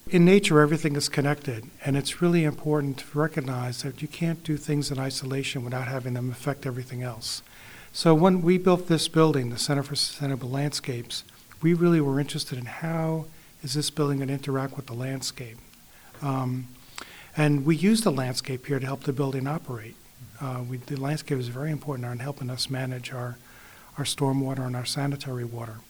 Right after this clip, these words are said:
And right before we opened the building, and this is November of two thousand six,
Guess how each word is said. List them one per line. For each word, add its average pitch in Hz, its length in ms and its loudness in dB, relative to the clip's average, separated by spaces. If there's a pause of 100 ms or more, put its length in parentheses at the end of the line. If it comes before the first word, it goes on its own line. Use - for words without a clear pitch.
(480)
And 143 140 6
right 208 440 8
before 170 280 4
we 160 140 6
opened 160 260 4
the 135 40 0
building, 143 360 4
and 135 100 -2
this 151 140 -2
is 175 100 0
November 151 360 2
of 135 100 -4
two 156 140 -4
thousand 135 400 0
six, - 560 -2